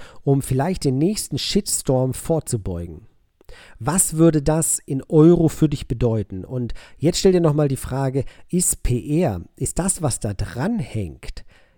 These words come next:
ist das tatsächlich teuer? Oder was steht eben für ein Risiko auch dem gegenüber? Ich meine, überleg dir mal, in wie viele Versicherungen du monatlich investierst,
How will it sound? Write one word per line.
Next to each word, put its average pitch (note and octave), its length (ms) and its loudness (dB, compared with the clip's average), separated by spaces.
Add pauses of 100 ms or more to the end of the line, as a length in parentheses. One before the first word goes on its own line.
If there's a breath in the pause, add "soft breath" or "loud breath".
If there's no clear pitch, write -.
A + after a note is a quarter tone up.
(200 soft breath)
ist - 240 -4
das E3+ 180 -2
tatsächlich - 1040 -2 (220)
teuer? E3 480 -4 (1700 loud breath)
Oder D3+ 320 6 (580 soft breath)
was D#3 320 0
steht F3+ 300 2
eben C#3+ 280 -4
für D3 160 2
ein B2+ 100 2
Risiko C#3+ 680 0
auch G2+ 220 -8
dem G#2+ 180 -4
gegenüber? F2+ 560 -10
Ich - 140 -12
meine, C#3+ 180 0 (300 loud breath)
überleg D#3 380 4
dir E3 120 4
mal, D3 300 2 (180 loud breath)
in C#3+ 160 -2
wie F3+ 100 0
viele F#3+ 280 0
Versicherungen C3 880 0
du A#2+ 80 2
monatlich C#3 720 0
investierst, D3 840 -4